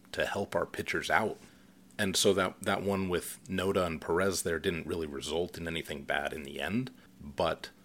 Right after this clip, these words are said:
it was missing an out. And then we had to make up for it by getting another out somewhere else. All in all, it was a great game. I loved seeing it,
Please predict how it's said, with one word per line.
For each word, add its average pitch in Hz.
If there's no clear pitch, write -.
it 107
was 95
missing 98
an 90
out. 85
And 85
then 90
we 82
had 82
to -
make 85
up -
for 85
it -
by 69
getting 76
another 98
out -
somewhere 78
else. -
All 104
in 92
all, 87
it 87
was 73
a -
great 95
game. 90
I 78
loved 78
seeing 87
it, 80